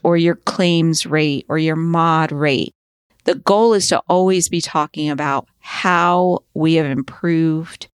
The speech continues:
compliance with our safe work practices,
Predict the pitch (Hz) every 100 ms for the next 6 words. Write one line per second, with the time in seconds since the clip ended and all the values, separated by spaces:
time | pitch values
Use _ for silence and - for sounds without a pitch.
0 | - 165 180 - 151 151 156 143 - -
1 | 151 143 - - 143 151 - - 147 143
2 | - - - 147 - 113 - - -